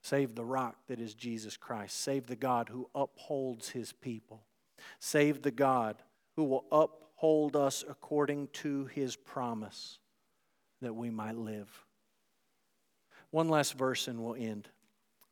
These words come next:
Psalm thirty-seven. It's a psalm of David. It's another idea you find in the book of Psalms, and a psalm we know that was written by David that makes us think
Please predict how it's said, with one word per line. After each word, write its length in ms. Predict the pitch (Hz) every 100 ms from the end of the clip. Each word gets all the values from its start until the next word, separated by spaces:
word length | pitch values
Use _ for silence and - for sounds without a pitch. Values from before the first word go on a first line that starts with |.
| _
Psalm 440 | - 143 135 123 120 - _ _ _ _ _ _ _
thirty-seven. 720 | 131 120 113 - 117 107 104 - _ _ _ _ _ _ _ _ - _ _ _ _ _ _ _ _ - _ _ _ _ _ _ _ _ _ _
It's 100 | -
a 60 | 139
psalm 320 | - 139 131
of 120 | 110
David. 440 | 123 120 113 120 107 _ _ _ _ _ _ _ _ _ _ _ _ - _ _ -
It's 100 | -
another 380 | 135 139 135 135
idea 560 | 143 135 120 139 143
you 200 | 135 131
find 380 | - - 135 127
in 80 | 123
the 80 | 120
book 240 | 131 -
of 120 | 127
Psalms, 440 | - 135 127 127 120
and 140 | 117
a 40 |
psalm 340 | 110 135 127 123
we 140 | 123
know 280 | 120 143 160
that 100 | 151
was 200 | 139 117
written 280 | 131 127 123
by 140 | 120
David 400 | 113 123 117 120
that 120 | 120
makes 280 | 123 127 -
us 160 | 123 -
think 360 | 139 131 117